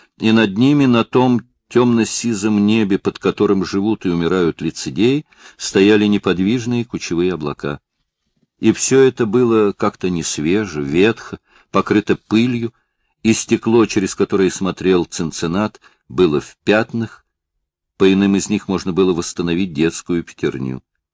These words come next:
«А все-таки выведи меня туда», — прошептал Цинциннат. «Я тебя умоляю». Он сидел рядом с Эмочкой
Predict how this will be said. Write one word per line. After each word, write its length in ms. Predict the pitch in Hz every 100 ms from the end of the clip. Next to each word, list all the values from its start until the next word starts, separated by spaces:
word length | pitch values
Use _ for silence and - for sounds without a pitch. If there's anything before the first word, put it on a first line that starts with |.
| _ _ _ _ _ _ _ _ _ _ _ _ _
«А 160 | - 98
все-таки 640 | - 117 - - 101 98 -
выведи 480 | 67 104 147 71 64
меня 280 | 64 62
туда», — 360 | - 67 64 - _ _ _ _ _ _ -
прошептал 600 | 76 - 71 - 78 69
Цинциннат. 760 | - 71 - 71 69 62 _ _ _ _ _ _ _ -
«Я 180 | 78 113
тебя 240 | 92 101
умоляю». 580 | 95 92 82 71 64 60 _ _ _ _ _ _ _ _ _ _
Он 140 | 98 107
сидел 320 | 113 120 110
рядом 320 | 110 107 104
с 200 | - 110
Эмочкой 480 | 110 104 - 110